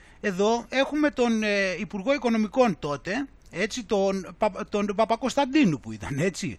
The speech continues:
Και δες εδώ λοιπόν δηλώσεις Παπακοσταντίνου τότε, έτσι, στο πρώτο μνημόνιο. «Δεν υπάρχει περίπτωση για νέα μέτρα. Βγαίνουμε στις αγορές από το δύο χιλιάδες έντεκα.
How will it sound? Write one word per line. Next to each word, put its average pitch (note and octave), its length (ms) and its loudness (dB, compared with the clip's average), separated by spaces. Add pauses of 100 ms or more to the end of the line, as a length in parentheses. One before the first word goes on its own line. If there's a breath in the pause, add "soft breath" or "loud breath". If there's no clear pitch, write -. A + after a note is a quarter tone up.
(460 soft breath)
Και A3 140 -2
δες C#4 200 0
εδώ C4 220 4
λοιπόν B3+ 340 2
δηλώσεις G#3 640 0 (200)
Παπακοσταντίνου F#3+ 880 -2
τότε, G3 320 -4
έτσι, D#3 240 -8
στο E3+ 180 -6
πρώτο A3 420 2
μνημόνιο. G2+ 520 -10 (480 soft breath)
«Δεν A#3+ 220 4
υπάρχει B3 460 4
περίπτωση G#3 640 2
για G3+ 160 -2
νέα B3+ 220 2
μέτρα. A#3 540 2 (520 soft breath)
Βγαίνουμε A#3 540 2
στις A#3 200 -4
αγορές G3 640 2
από G3+ 240 -2
το F#3 80 -4
δύο G3 220 -2
χιλιάδες A#3+ 500 6
έντεκα. - 580 0